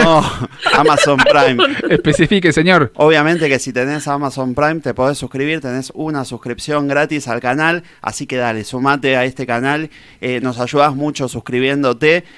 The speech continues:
Speaker 1: así que con Amazon Prime es gratis, no tenés que pagar absolutamente nada.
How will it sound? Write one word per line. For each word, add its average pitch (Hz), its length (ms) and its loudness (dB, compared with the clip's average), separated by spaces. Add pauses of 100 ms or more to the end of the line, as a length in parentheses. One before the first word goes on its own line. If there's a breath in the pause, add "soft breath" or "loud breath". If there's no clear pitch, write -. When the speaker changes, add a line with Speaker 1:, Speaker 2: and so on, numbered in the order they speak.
(180 soft breath)
Speaker 1:
así 120 400 -4
que 120 420 0
con 135 160 -4
Amazon 135 380 -4
Prime 175 260 0
es 135 140 -6
gratis, 95 340 -6
no 117 140 -10
tenés 113 240 -10
que 113 100 -8
pagar 123 240 0
absolutamente 131 920 -2
nada. 160 360 2